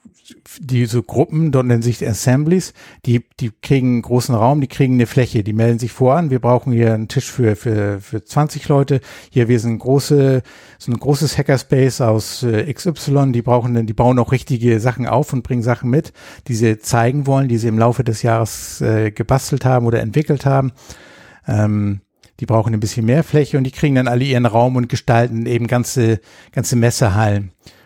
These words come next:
Und dann schlenderst du als Teilnehmer eben durch diese, äh, Assembly-Gruppen und kannst in die Ges-, in die Gespräche kommen. Also da wird der Rahmen geschaffen, aber die Fläche,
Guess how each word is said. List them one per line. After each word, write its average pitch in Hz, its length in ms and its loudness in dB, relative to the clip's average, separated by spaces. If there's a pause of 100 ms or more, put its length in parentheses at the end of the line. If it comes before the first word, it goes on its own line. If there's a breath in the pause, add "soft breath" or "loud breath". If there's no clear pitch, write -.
(120)
Und 113 80 -6
dann 107 180 -2
schlenderst 120 520 0
du 127 60 2
als - 260 -4 (280)
Teilnehmer 117 580 2
eben 117 260 0
durch 110 160 -2
diese, 117 260 0
äh, 107 920 -2
Assembly-Gruppen 127 800 0
und 113 160 0
kannst - 360 -2
in 135 100 -4
die 117 80 -4
Ges-, - 220 -4
in 135 140 -4
die 113 80 -4
Gespräche 113 540 -6
kommen. 120 240 -14 (220 loud breath)
Also 117 140 0
da 113 140 2
wird 123 140 2
der 117 100 0
Rahmen 127 240 2
geschaffen, 160 480 -2 (240 loud breath)
aber 127 140 0
die 127 80 0
Fläche, 143 560 2